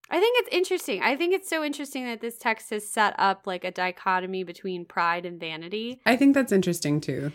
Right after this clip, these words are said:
Speaker 1: And then makes Mary our, like, herald bearer of vanity, even for this, like, briefest moment.
Speaker 2: She won't be our only herald bearer, as you say. Um,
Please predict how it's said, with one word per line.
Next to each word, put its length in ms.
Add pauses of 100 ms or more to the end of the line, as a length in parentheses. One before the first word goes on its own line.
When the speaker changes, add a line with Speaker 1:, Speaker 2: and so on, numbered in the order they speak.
(180)
Speaker 1:
And 140
then 200
makes 280
Mary 540
our, 160
like, 220
herald 640
bearer 580 (420)
of 600 (220)
vanity, 840 (500)
even 260
for 140
this, 160
like, 240
briefest 540
moment. 500 (380)
Speaker 2:
She 240
won't 180
be 120
our 180
only 720 (160)
herald 440
bearer, 360
as 260
you 100
say. 540 (260)
Um, 600